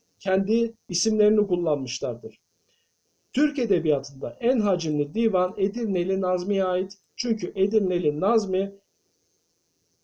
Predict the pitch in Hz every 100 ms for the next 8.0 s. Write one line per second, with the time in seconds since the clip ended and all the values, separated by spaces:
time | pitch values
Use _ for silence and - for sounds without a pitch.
0 | _ _ - 220 240 - 190 185 175 165
1 | 160 202 202 180 160 175 214 220 214 202
2 | 202 202 196 - - - _ _ _ _
3 | _ _ _ _ _ _ _ _ _ 156
4 | 185 185 185 _ _ - 165 185 202 202
5 | 165 160 170 175 190 180 151 156 156 180
6 | 190 _ _ 151 147 160 147 120 - _
7 | _ 165 185 269 277 254 202 160 -